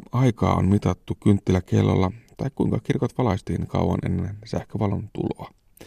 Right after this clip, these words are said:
Tästä kuulemme nyt, kun pääsemme mukaan Kuopion tuomiokirkko kaksisataa vuotta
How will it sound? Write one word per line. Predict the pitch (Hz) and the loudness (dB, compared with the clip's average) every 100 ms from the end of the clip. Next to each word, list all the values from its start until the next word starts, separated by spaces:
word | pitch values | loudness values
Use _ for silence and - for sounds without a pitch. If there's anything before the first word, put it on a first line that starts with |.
| - - - - | -20 -20 -20 -8
Tästä | - 90 - | -4 -4 0
kuulemme | 92 92 95 | 2 4 4
nyt, | 104 | 2
kun | - 98 | 0 -2
pääsemme | 101 98 98 98 98 101 - - - | 0 0 0 0 -2 -4 -16 -12 -12
mukaan | - 107 104 | -6 -4 -4
Kuopion | - 98 - 98 92 | 0 0 0 -2 2
tuomiokirkko | 104 98 92 95 - | 2 2 2 -2 -2
kaksisataa | 95 107 92 85 92 98 | 0 0 -2 -4 -6 -4
vuotta | 90 - 90 | -4 -4 -10